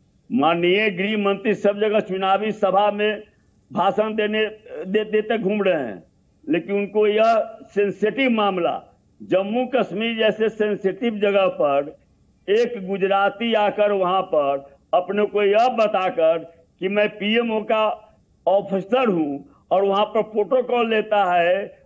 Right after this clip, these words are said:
वहां पर स्पेशल सुरक्षा लेता है, सीमा पर जाता है, वहां के लेफ्टिनेंट गवर्नर के साथ बैठकर मीटिंग करता है, मिलिट्री के हाई ऑफिसर के साथ बैठकर मीटिंग करता है।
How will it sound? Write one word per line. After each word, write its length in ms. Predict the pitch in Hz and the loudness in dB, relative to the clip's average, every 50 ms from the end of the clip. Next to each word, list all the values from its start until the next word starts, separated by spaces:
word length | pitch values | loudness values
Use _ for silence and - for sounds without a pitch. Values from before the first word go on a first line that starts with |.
| _ _ 160 | _ _ -2
वहां 200 | 175 185 185 180 | 0 0 0 0
पर 600 | 180 185 180 180 190 190 190 - - - _ _ _ _ _ _ 180 | 0 0 2 2 2 2 0 -4 -12 -20 _ _ _ _ _ _ -2
स्पेशल 440 | 196 185 156 185 214 196 220 240 226 | -2 -2 0 -2 -2 0 0 -2 -2
सुरक्षा 480 | - 202 196 226 220 - - 240 233 | -2 -2 -2 -2 -2 -2 -2 0 0
लेता 480 | 233 233 226 214 220 220 202 190 170 175 | 2 0 0 0 2 2 2 2 4 4
है, 440 | 180 185 196 220 214 - - _ _ _ _ _ _ | 4 4 2 0 -2 -6 -14 _ _ _ _ _ _
सीमा 380 | _ - 202 220 226 247 247 247 | _ -8 -6 -2 -2 0 -2 0
पर 220 | 240 240 226 214 | 0 0 0 2
जाता 500 | 214 208 208 202 202 214 208 196 185 190 | 2 2 0 2 2 0 2 2 2 2
है, 440 | 190 196 208 226 247 - - - _ _ - | 2 2 2 0 -2 -6 -10 -16 _ _ -2
वहां 180 | 175 196 214 202 | 0 0 0 0
के 120 | 170 214 | 0 -2
लेफ्टिनेंट 520 | 208 214 214 214 - 226 240 247 240 220 208 | 0 0 -2 -2 -2 -4 -2 -2 -2 -2 -2
गवर्नर 440 | 226 220 220 220 220 233 254 254 | 0 2 2 2 2 2 0 -2
के 80 | 240 240 | -2 -2
साथ 200 | - - 226 226 | -2 0 0 -2
बैठकर 460 | 170 180 196 220 220 214 220 226 220 | -2 0 0 0 0 0 -2 -4 -4
मीटिंग 340 | 214 214 208 196 220 220 208 | -2 -4 -4 -4 -4 -4 -2
करता 480 | - 202 196 196 - 196 185 175 175 175 | 0 0 0 0 0 0 0 2 2 2
है, 360 | 180 190 190 190 - - - _ _ - | 2 2 0 -2 -6 -12 -20 _ _ -4
मिलिट्री 420 | 143 185 208 214 214 214 247 247 | -2 -2 -2 -2 -2 -4 -4 -2
के 100 | 240 240 | -2 -2
हाई 280 | 196 175 202 233 240 233 | -2 0 0 0 2 0
ऑफिसर 360 | 233 214 160 - 247 254 247 | 0 -2 -2 -2 -2 0 0
के 140 | 247 240 - | 0 -2 0
साथ 200 | - 220 226 214 | 0 0 0 -2
बैठकर 420 | 214 196 220 220 185 185 220 214 | -2 -2 -2 -2 -2 -2 -4 -4
मीटिंग 340 | 202 196 190 190 214 214 196 | -2 -4 -4 -2 -4 -4 0
करता 420 | 214 202 190 196 196 185 170 160 | 0 0 0 2 0 2 4 4
है। 80 | 160 | 2